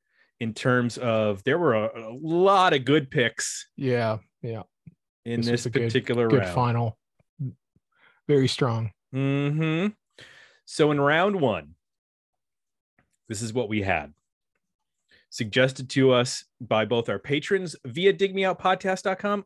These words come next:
Speaker 1: or anybody can do it via dig me out podcast dot com. You just go there, you suggest an album. You don't have to be a patron. You gotta be a patron to vote, but you don't have to be a patron, patron to suggest. For example, in our first round,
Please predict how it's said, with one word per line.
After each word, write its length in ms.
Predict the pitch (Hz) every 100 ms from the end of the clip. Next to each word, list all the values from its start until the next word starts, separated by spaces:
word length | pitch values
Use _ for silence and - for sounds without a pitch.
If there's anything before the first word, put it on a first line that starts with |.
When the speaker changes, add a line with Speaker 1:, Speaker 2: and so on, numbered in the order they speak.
| _
Speaker 1:
or 220 | 214 247 139
anybody 480 | 208 190 123 113
can 140 | 113 113
do 120 | 117
it 100 | 104 -
via 140 | 107
dig 300 | 101 120 101
me 80 | 104
out 160 | 104 -
podcast 400 | 101 101 95 -
dot 180 | 85
com. 260 | - 87 78 _ - -
You 80 | 110
just 180 | 127 -
go 160 | 151
there, 140 | 180 196
you 120 | 131
suggest 460 | 135 113 139 143
an 80 | 139
album. 440 | 135 160 202 214 - _ _ _ _ _ _
You 80 | 139
don't 120 | 180
have 200 | 160 175
to 80 | 139
be 60 |
a 40 | 120
patron. 420 | 123 107 101 95 131 - -
You 120 | 127
gotta 200 | 147 143
be 100 | 139
a 40 | 131
patron 320 | 151 139 120
to 60 | 98
vote, 340 | 226 240 - _ _ _ _
but 160 | 117 -
you 80 | 120
don't 120 | 147
have 120 | 139
to 60 | 127
be 120 | 120
a 60 | 110
patron, 440 | 123 120 123 117 -
patron 280 | 127 - 107
to 100 | 101
suggest. 640 | - 87 113 92 - - _ _ _ _ _ _ _ _ _ _ _ _ _ - _ -
For 100 | 117
example, 580 | 117 175 220 104 - _ _ _ _ - _ -
in 60 | 113
our 80 |
first 340 | 117 139 143 -
round, 460 | 165 175 90 92